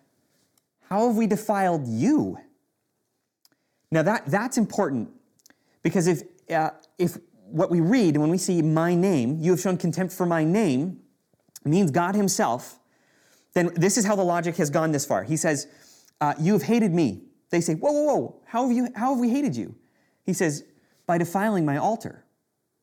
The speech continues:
And in the moment, we should see that there's a little bit of confusion in the priest's mind.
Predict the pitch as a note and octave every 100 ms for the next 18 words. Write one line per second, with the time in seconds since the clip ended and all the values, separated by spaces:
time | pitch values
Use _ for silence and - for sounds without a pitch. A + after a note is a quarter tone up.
0 | _ _ _ _ _ _ _ _ _ _
1 | _ _ G3 G3+ F#3+ F#3+ D#4+ F#3+ F#3+ G#3
2 | G#3+ - G#3+ F#3+ F#3+ G3+ C4+ F3+ - D#3
3 | B3+ G3 D#3+ D3 C4+ A3 - - G3+ B3
4 | G2+ D#3